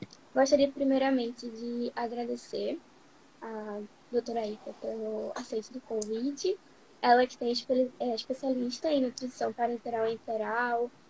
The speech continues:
ela é mestre em nutrição humana pela ufal, ela tem especialização em nutrição clínica pelo Programa de Residência do Hospital Barão de Lucena, entre outras especializações.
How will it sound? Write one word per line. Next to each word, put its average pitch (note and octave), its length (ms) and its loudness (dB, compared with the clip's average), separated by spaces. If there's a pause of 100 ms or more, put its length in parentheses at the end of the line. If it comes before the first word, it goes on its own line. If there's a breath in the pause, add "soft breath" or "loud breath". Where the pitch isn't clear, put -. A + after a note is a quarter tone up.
(120)
ela B3 200 6
é B3+ 40 6
mestre B3 400 6
em B3+ 40 2
nutrição B3 360 -4
humana A3+ 420 0
pela A3 260 4
ufal, A3 680 -2 (400)
ela A#3 160 6
tem A#3+ 120 -6
especialização A#3 800 -2
em A3+ 100 -2
nutrição G#3+ 380 -10 (100)
clínica A3+ 540 -4
pelo A3+ 180 0
Programa A3 420 -4
de G#3+ 140 -8
Residência G#3 680 -4 (380)
do - 60 4
Hospital B3 400 2
Barão A3+ 220 4
de A3 60 -4
Lucena, A#3 680 0
entre B3+ 180 -2
outras A#3+ 220 -6
especializações. A#3+ 1300 -4